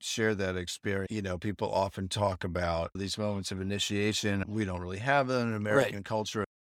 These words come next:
Speaker 1: The part about that that resonates with me most is that often I've been able to become something or make a transition, you know, because someone says, "Well, you are this now," or, "This is happening now."
Speaker 2: Right.
Speaker 1: Right?
Speaker 2: Yeah.
Speaker 1: Just to declare it is
Speaker 2: Mm.
Speaker 1: what I mean, to
Speaker 2: Yeah.
Speaker 1: declare it.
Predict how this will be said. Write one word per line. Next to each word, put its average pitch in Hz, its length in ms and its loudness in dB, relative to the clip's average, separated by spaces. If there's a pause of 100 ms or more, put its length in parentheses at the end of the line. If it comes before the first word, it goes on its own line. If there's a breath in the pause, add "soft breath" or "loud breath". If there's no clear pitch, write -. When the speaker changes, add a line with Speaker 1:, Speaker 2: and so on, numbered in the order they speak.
(120)
Speaker 1:
The 123 100 0
part 143 360 4
about 113 300 4
that 110 200 2
that 107 240 -2
resonates 113 720 -2
with 104 140 -2
me 123 420 4
most 110 400 0
is 113 300 0
that 104 240 -2
often 117 920 -2
I've 110 220 2
been 113 140 0
able 113 240 0
to - 140 -6
become 123 520 2
something 107 560 0
or 95 240 -8
make 131 320 2
a 110 40 -2
transition, 113 640 -2
you 107 60 -2
know, 104 80 0
because 101 300 -4
someone 123 240 2
says, 107 280 0
"Well, 101 360 0
you 127 240 2
are 151 180 10
this 107 240 2
now," 87 360 -4 (280)
or, 95 380 0
"This 123 180 -4
is 117 120 -4
happening 123 500 0
now." 87 100 -6
Speaker 2:
Right. 120 300 2 (340)
Speaker 1:
Right? 117 180 4
Speaker 2:
Yeah. 151 60 0
Speaker 1:
Just 151 160 4
to 156 80 -4
declare 143 640 2
it - 140 -10
is 170 220 0
Speaker 2:
Mm. - 20 -2
Speaker 1:
what 98 160 2
I 90 100 0
mean, 82 400 -6
to 117 140 -6
Speaker 2:
Yeah. 147 240 8
Speaker 1:
declare 117 340 2
it. - 120 -12